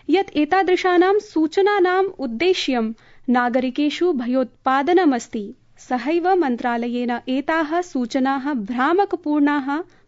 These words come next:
प्रोक्ताः। मन्त्रालयः सबलम् अकथयत् यत् भारतम् एव सः देशः अस्ति यत्र विगतेषु चतुर्षु वर्षेषु जीवाश्म शिलातैलयोः मूल्यानि न वर्धितानि।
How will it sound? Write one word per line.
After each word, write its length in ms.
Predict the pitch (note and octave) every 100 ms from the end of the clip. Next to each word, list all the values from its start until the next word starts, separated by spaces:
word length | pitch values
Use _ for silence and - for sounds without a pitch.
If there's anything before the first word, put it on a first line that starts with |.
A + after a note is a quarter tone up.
| -
प्रोक्ताः। 640 | B3+ C#4 - B3 G#3+ G#3 - _ _ - _ _
मन्त्रालयः 760 | C4+ D#4+ F#4 F#4 F#4+ F#4+ F#4 G4+
सबलम् 640 | G4 E4 E4+ G#4+ F#4+ C4 -
अकथयत् 680 | C4 C#4 D4 C#4+ D#4+ F4+ F#4+ - - -
यत् 180 | E4+ F4+
भारतम् 640 | A#3+ C#4+ E4 F#4 F#4 G4 G4
एव 480 | C#4 C#4+ C#4+ C#4+ D4+ - _ -
सः 320 | - C#4+ D4
देशः 460 | A#3+ C#4 - D4
अस्ति 600 | D4 B3 B3+ - F4+ F#4+ E4
यत्र 260 | F4 F4+
विगतेषु 800 | C4+ A#3+ A#3+ C#4 F4+ G4 - G4+
चतुर्षु 640 | G4+ C#4 C4 G4 G#4+ - G4+
वर्षेषु 640 | C4+ C4+ D#4 D4+ - E4
जीवाश्म 800 | A#3+ B3 B3 C4 C#4+ - B3+ A#3+ - -
शिलातैलयोः 1300 | - - D#4 D#4+ A#3+ - C4+ D#4+ E4 D#4+ E4 D4+ F#4+ G#4
मूल्यानि 640 | C4 A#3+ C4 C#4 C#4 D4+
न 80 | C#4
वर्धितानि। 840 | F#4+ D#4 C4+ B3 B3 A#3 G#3 G#3